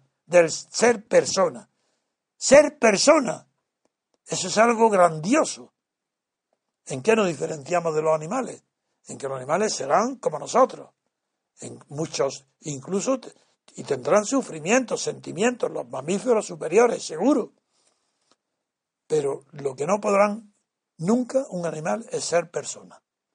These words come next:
Si nosotros nos diferenciamos de la animalidad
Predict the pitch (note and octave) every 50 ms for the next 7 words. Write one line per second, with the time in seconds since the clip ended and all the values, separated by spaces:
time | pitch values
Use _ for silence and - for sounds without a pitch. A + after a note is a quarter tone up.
0 | _ _ _ _ _ _ _ _ _ _ _ _ _ - - D#3 D3+ D3+ D#3+ -
1 | A3 C#4 C4+ D4 C4+ B3+ B3 B3+ G#3 G#3 G3 - G3+ G3+ F3+ E3 D3+ - - G#3
2 | G#3 G#3+ G#3 G3 F#3+ F#3+ G3 G3 F#3+ F#3 F3+ F3+ F3+ F3+ F3+ F3+ E3+ E3+ F3+ G#3+
3 | B3 A3 - -